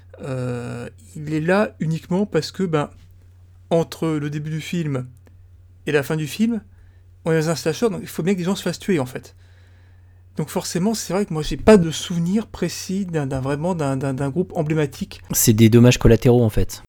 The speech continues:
Speaker 1: De Halloween, c'est ça, c'est des dommages collatéraux. Dans, dans Vendredi treize, le groupe est une entité qui meurt par petits morceaux. Dans les Freddy, le groupe est un, c'est ça, un groupe, c'est-à-dire une équipe qui va lutter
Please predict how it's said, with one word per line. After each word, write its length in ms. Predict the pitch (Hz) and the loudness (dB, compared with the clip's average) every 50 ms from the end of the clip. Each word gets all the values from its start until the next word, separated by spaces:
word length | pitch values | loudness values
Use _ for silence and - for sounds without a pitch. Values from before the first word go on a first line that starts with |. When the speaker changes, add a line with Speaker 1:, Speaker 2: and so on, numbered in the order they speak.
| - - | -12 -6
Speaker 1:
De 100 | - 143 | 0 0
Halloween, 200 | 147 160 175 190 | 2 4 2 2
c'est 140 | - - 208 | 2 2 0
ça, 140 | 185 220 208 | 2 2 0
c'est 60 | 185 | 0
des 60 | 170 | 0
dommages 240 | 156 160 160 175 - | 0 0 0 0 -2
collatéraux. 400 | - 175 170 - 202 190 202 196 - - - - - | 0 -2 0 2 2 0 0 0 -2 -6 -20 -6 0
Dans, 140 | 160 165 170 | 2 2 4
dans 80 | 165 | 4
Vendredi 300 | 170 190 202 208 190 185 | 2 4 4 4 2 2
treize, 380 | - - - 214 233 220 214 - - | -2 0 2 4 4 4 2 -2 -4
le 160 | 156 151 156 | -4 -4 -4
groupe 280 | 156 165 175 208 202 - | -2 0 -2 -2 -2 -4
est 160 | 160 - - | -8 -6 -6
une 60 | 170 | -6
entité 440 | 170 170 - 175 139 - 175 190 202 | -6 -6 -8 -8 -4 0 0 0 0
qui 140 | 196 - 160 | -2 -6 -8
meurt 180 | 147 170 185 185 | -6 -6 -4 -6
par 140 | 180 - | -6 -10
petits 140 | - - 175 | -10 -10 -8
morceaux. 320 | 156 151 - - 139 131 - - - - - - - - - - - | -8 -8 -8 -10 -14 -14 -14 -16 -20 -20 -20 -20 -20 -20 -20 -14 -10
Dans 140 | - 156 165 | -6 -2 -2
les 100 | 170 170 | -2 -2
Freddy, 460 | 170 - - 180 160 175 196 214 240 - | -4 -4 -6 -6 -4 -2 -2 -2 -2 -4
le 160 | 170 143 156 | -6 -6 -6
groupe 340 | 151 160 175 196 214 - 175 - - | -4 -2 0 -2 -2 -2 -6 -8 -4
est 220 | 165 180 190 - - | -2 -2 -4 -4 -8
un, 300 | 147 139 131 123 123 120 127 139 139 139 - - - - - | -8 -6 -6 -6 -6 -8 -10 -14 -16 -18 -20 -20 -20 -20 -20
c'est 140 | - - - | -18 -14 -8
ça, 180 | - 214 196 - | -4 -4 -4 -2
un 80 | 156 160 | -4 -4
groupe, 200 | 156 175 214 - | -4 -4 -6 -6
c'est-à-dire 280 | - - 151 - - 190 | -6 -8 -8 -8 -6 -4
une 80 | 185 196 | -2 -2
équipe 400 | 190 190 - - 226 220 - - | -2 -4 -4 -4 -6 -6 -6 -14
qui 140 | - - | -14 -8
va 180 | 151 165 185 190 | -2 -2 0 0
lutter 560 | 165 151 165 185 175 - - 196 208 226 214 | 0 -2 -6 -8 -8 -4 -4 -2 -2 -2 -4